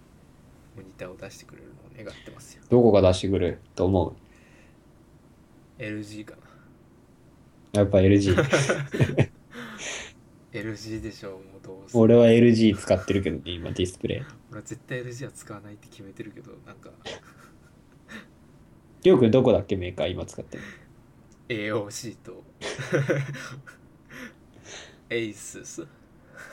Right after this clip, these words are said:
Speaker 2: 俺知らなかった、エーオーシーって。
Speaker 1: 俺もね、知らなかった、エーオーシーって。
Speaker 2: 今さ、ランキング上がってきてんのはフィリップス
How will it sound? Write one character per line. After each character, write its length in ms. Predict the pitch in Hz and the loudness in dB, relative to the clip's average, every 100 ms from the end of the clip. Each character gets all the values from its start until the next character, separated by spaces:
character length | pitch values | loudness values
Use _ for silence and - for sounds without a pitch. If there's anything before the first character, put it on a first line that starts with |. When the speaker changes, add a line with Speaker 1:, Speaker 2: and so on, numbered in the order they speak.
| - _ _ _ | -20 _ _ _
Speaker 2:
俺 160 | 113 110 | -2 0
知 140 | - | 4
ら 100 | 131 | 4
な 120 | 160 | 4
か 80 | 135 | 4
っ 120 | 107 - | 0 -2
た、 140 | 101 | -6
エ 140 | 101 | -6
ー 20 | 104 | -8
オ 60 | |
ー 40 | 110 | -10
シ 140 | - | -14
ー 40 | |
っ 20 | - | -8
て。 60 | |
Speaker 1:
俺 120 | 131 | -6
も 180 | 175 170 | -6 -8
ね、 180 | 165 147 | -10 -14
知 180 | - 113 | -16 -16
ら 100 | 101 | -16
な 80 | 110 | -18
か 80 | |
っ 20 | - _ | -20 _
た、 80 | - | -20
エ 40 | |
ー 80 | - | -20
オ 40 | |
ー 40 | 139 | -20
シ 100 | - | -20
ー 40 | |
っ 20 | |
て。 60 | - _ - - _ _ - - _ _ - _ _ | -20 _ -20 -20 _ _ -20 -20 _ _ -20 _ _
Speaker 2:
今 240 | 202 160 | 2 2
さ、 160 | 123 107 | 4 4
ラ 140 | 110 | 4
ン 80 | 123 | 2
キ 180 | 120 139 | 2 2
ン 40 | |
グ 80 | 135 | 4
上 80 | 127 | 4
が 100 | 127 | 2
っ 40 | |
て 100 | - | -2
き 80 | - | -4
て 100 | 123 | -2
ん 60 | 98 | -2
の 80 | |
は 60 | 87 | -4
フ 80 | 113 | 4
ィ 100 | 135 | 6
リ 120 | 120 | 6
ッ 80 | - | 0
プ 160 | - | -8
ス 440 | 92 - - - | -8 -6 -8 -8